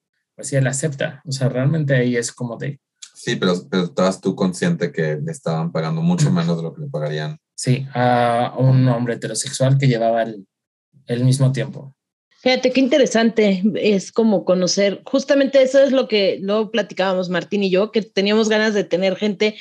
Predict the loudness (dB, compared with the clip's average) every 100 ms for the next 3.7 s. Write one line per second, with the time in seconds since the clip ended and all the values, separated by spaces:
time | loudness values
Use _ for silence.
0 | -16 -20 -20 _ 4 4 4 4 4 4
1 | 4 0 0 0 0 -2 -4 -2 0 2
2 | 0 -2 0 0 0 0 0 -2 -2 -2
3 | -4 -4 0 2 4 4 0